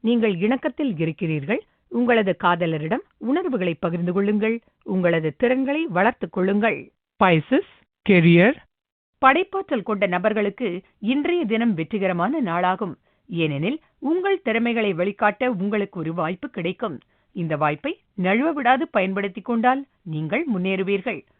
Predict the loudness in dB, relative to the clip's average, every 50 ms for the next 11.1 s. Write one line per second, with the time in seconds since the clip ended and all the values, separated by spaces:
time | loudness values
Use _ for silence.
0 | _ _ _ _ _ _ _ -6 -4 0 0 0 2 0 2 2 4 2 2 2
1 | 2 0 0 0 -2 -4 -6 -6 -6 -8 -6 0 2 2 2 2 0 -4 -4 -4
2 | _ _ -2 0 2 2 2 0 -2 -4 -4 -4 -2 -2 -2 0 0 -2 -2 -2
3 | -2 -2 -4 -4 -4 -2 -4 -4 -4 -2 -4 -4 -2 -2 -2 -2 -2 -6 -8 -6
4 | -6 -4 -4 -2 -4 -4 -4 -6 -10 _ _ _ _ _ -2 0 0 0 0 -2
5 | -2 -2 -2 -2 -2 -4 -4 -6 -4 -2 -2 0 0 0 -2 -2 -4 -4 -4 -4
6 | -2 -2 -4 -4 -6 _ _ _ _ _ _ _ _ -6 -4 -4 -2 -2 -2 -2
7 | 0 -2 -2 -2 -2 -4 -4 -6 -6 -6 -4 -4 -4 -4 -4 -4 -4 -8 -4 -4
8 | -4 -4 -4 -4 -4 -4 -4 -4 -4 -4 -4 -2 0 0 0 -2 -6 _ _ _
9 | _ _ -6 -4 0 2 2 2 2 -2 -4 -6 -6 -4 -2 -2 0 0 0 0
10 | 0 0 0 -2 -4 -6 -8 -8 -4 -4 -4 -2 -2 -2 -2 -2 -4 -6 -4 -4
11 | -4 -6